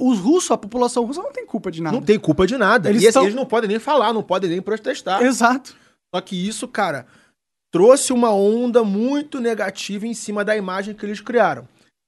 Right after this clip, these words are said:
Speaker 2: Lembre-se do seguinte: você conhece o termo sports washing?
Speaker 1: Não muito.
Speaker 2: Brainwash, sabe o que é brainwash?
Speaker 1: Sim, sim.
Speaker 2: Pessoal, bem, brainwash é quando você faz a lavagem cerebral. Sports washing nada mais é que uma lavagem cerebral através do esporte.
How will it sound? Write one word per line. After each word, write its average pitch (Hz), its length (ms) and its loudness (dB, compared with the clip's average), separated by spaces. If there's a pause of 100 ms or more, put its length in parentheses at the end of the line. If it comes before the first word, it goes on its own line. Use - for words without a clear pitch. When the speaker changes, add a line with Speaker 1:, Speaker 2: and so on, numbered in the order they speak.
(160)
Speaker 2:
Lembre-se 233 320 2
do 240 80 -4
seguinte: 180 400 -6
você - 80 -14
conhece 196 260 -6
o 196 40 -12
termo 165 240 -4
sports 170 440 -6
washing? 147 440 -8 (560)
Speaker 1:
Não 208 420 -4
muito. 175 340 -8 (520)
Speaker 2:
Brainwash, 175 500 -4
sabe 143 140 -10
o - 20 -12
que 165 60 -8
é - 20 -6
brainwash? 151 380 -6
Speaker 1:
Sim, 202 200 -4
sim. 147 260 -12 (120)
Speaker 2:
Pessoal, 170 300 -4
bem, 165 160 -2
brainwash 180 560 -2
é - 20 -6
quando 208 180 -4
você 196 200 -10
faz 190 180 -6
a 202 60 -2
lavagem 180 360 -6
cerebral. 180 680 -8 (580)
Sports 247 340 4
washing 202 380 0
nada 190 160 -2
mais 185 160 -4
é 190 80 -2
que 190 100 -14
uma 190 140 -4
lavagem 160 640 -4
cerebral 151 640 -6
através 143 560 -8
do 139 120 -8
esporte. - 560 -12